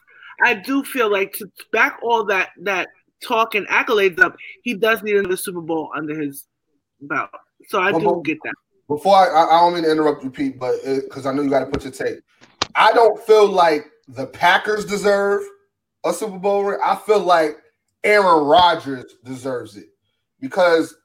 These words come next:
Speaker 2: the level of disrespect that franchise has been giving him, I don't feel like he owes them a damn thing. <laughs>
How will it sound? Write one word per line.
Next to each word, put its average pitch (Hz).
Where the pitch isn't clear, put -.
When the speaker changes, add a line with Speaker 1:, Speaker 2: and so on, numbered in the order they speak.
Speaker 2:
the 127
level 196
of 139
disrespect 165
that 147
franchise 156
has 127
been 120
giving 165
him, 185
I -
don't 196
feel 208
like 180
he 190
owes 175
them 139
a 131
damn 143
thing. 107
<laughs> -